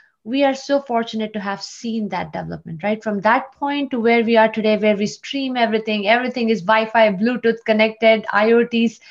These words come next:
you know, it's hugely different world than where we started. And you have actually seen this very closely,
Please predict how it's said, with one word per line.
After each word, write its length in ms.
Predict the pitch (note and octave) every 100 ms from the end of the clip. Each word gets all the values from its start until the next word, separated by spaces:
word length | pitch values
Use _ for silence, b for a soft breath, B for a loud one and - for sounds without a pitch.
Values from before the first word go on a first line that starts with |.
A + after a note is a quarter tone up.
| B B -
you 100 | C4+
know, 60 |
it's 440 | - D4 - - -
hugely 440 | G#3 D4+ D4 C4+
different 360 | A#3 A#3 G#3 G3
world 380 | F#3+ D#3+ D#3 - -
than 220 | G3+ G3+
where 220 | G#3 G3+
we 100 | G3
started. 500 | - F#3+ F3+ E3+ D#3 -
And 180 | A#3 A#3+
you 160 | B3+ F4+
have 160 | E4+
actually 360 | C4 B3+ C4 B3
seen 320 | A#3 A#3+ A#3
this 460 | G#3 G#3+ G#3+ - - _ -
very 380 | E3+ G#3+ G3+ G3+
closely, 760 | - G#3 G3+ F3 D#3+ D3 D3+